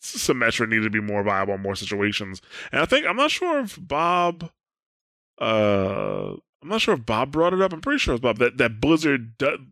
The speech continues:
needs to be aware that's, no, actually, I think it was somebody else I was talking to, um, on Xbox. Actually, I, I'm trying to remember who it was.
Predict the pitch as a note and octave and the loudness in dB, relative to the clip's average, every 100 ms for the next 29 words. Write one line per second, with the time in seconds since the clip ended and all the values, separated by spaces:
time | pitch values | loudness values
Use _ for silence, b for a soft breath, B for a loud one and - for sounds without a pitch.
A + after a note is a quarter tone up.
0 | - - C3+ A#2 A#2+ C3 A2+ A#2+ C3 A#2+ | -8 -2 0 0 2 4 6 6 6 6
1 | A2 - - C#3+ B2 C3+ G3 D3+ B2 C#3+ | 2 0 -6 -2 2 2 4 4 4 2
2 | A#2 C3 A2 G#2+ G#2+ G#2 G2+ F#2+ G2+ F#2+ | 2 0 2 4 4 2 0 0 -2 -2
3 | G2 F2+ G2+ F#2+ F2+ _ _ _ _ - | -8 -6 -4 -4 -6 _ _ _ _ -12
4 | G2+ G2 F#2+ G2+ G2+ G2+ - F2+ - - | -6 -4 -4 -2 0 0 -2 -6 -4 -4
5 | E3+ D#4+ C3+ - _ _ _ - - A3+ | -2 -2 -2 -8 _ _ _ -20 -18 -14
6 | - F#3+ D#3+ D#3 G#2+ G2+ - - - - | -12 -8 -6 -6 -6 -6 -8 -8 -10 -14